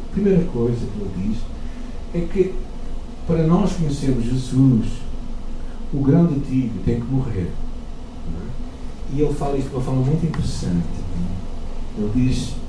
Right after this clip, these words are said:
"Em verdade vos digo que se o grande trigo cair na terra não morrer, fica ele só, mas se morrer, produz muito fruto." Claro que o grande trigo, o primeiro grande trigo, é ele mesmo. Jesus Cristo, Filho de Deus.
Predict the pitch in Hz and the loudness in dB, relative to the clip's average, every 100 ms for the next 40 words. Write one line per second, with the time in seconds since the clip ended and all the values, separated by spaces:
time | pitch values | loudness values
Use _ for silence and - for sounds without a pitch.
0 | - 117 110 113 143 156 135 113 - 131 | -4 -2 0 4 4 4 2 0 6 6
1 | 127 - 117 110 165 170 135 - 117 110 | 6 2 0 4 6 6 2 2 4 4
2 | 113 135 135 117 110 101 104 117 110 95 | 2 2 2 2 2 2 2 4 4 2
3 | 104 117 110 - 127 131 127 131 98 95 | 0 0 2 0 -2 0 -2 0 0 0
4 | 95 95 101 95 101 101 - 87 90 90 | 0 -2 -2 -2 -2 -2 -2 0 0 0
5 | - - - 92 90 87 - - - - | -4 -6 -4 -2 0 0 -2 -4 -4 -6
6 | - - - - - - - - - - | -6 -4 -4 -6 -8 -6 -6 -8 -8 -8
7 | - - 160 147 135 - 139 135 - - | -6 -4 0 0 2 0 0 0 -4 -4
8 | 131 127 - - - - - 120 113 110 | 0 0 0 -4 -6 -8 -6 -4 -2 2
9 | 117 135 107 90 85 82 - 92 87 - | 6 6 6 4 2 0 -2 4 4 4
10 | - 98 98 95 95 - - - - - | -2 0 2 2 0 0 0 0 0 0
11 | - - - - - - 117 113 - - | -2 -6 -4 -2 0 0 2 0 2 2
12 | - - - - - - - - - | 0 0 0 2 2 0 0 0 -2